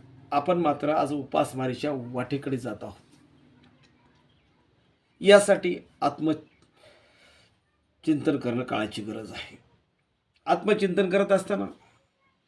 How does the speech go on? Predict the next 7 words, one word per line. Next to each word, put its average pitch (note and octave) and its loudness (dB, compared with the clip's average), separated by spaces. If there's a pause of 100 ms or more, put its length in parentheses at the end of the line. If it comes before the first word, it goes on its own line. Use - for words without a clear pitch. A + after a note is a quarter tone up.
(800)
आपल्या E3 2
पिढीजात D#3+ 0
व्यवसायाशी C#3 -4 (680)
आपण C#3+ -4
खरोखरच D3+ 0
बांधील C3 -2
राहिलोत C#3 0